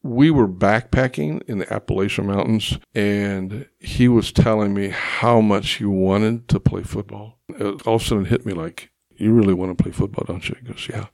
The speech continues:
And I thought, "How could I?" And I just could tell that, I mean, he was passionate about that. He loved sports.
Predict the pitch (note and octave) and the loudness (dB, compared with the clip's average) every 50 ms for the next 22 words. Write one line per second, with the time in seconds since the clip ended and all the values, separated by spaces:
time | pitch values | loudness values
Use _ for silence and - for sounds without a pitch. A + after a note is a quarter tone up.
0 | - - A2+ A#2 A#2 A#2 A#2+ G#2+ G2+ F#2+ F#2 - _ _ _ _ _ _ _ _ | -6 0 0 2 2 4 6 6 6 4 2 0 _ _ _ _ _ _ _ _
1 | - - - - B2 C3+ D3+ E3 E3 - - - - - C#3 C#3 C3+ - - - | -6 -4 0 2 4 4 4 4 2 0 -2 -2 0 2 2 2 2 0 -2 -2
2 | - - A2+ A2+ - - B2 B2+ B2+ - - C3+ B2+ B2 C3+ B2+ - - B2 - | -2 0 0 0 0 2 4 4 4 4 4 2 0 2 0 0 2 2 0 2
3 | - - - E3+ F3+ D3 G#2+ G2 F2 - - A#2+ G#2+ G#2+ G#2 G2 F#2+ G#2+ B2+ B2+ | 2 2 2 4 4 4 2 2 0 -2 -4 -2 0 0 0 0 4 4 6 6
4 | B2+ A#2 A2 G#2+ G2+ - - - - - - - - - B2 B2 B2+ B2+ - - | 6 6 4 2 2 -2 -8 -16 0 2 2 2 2 0 0 0 0 0 0 -2
5 | - F2+ F#2+ - - F2 D#2+ E2+ D#2+ - - - D#2 - - - C#3 D3 D3 D#3+ | -2 -4 -6 -6 -8 -10 -10 -10 -10 -10 -12 -12 -14 -10 -2 2 4 6 6 6
6 | E3 D#3 - - - - - - - | 6 6 4 2 2 2 2 2 -2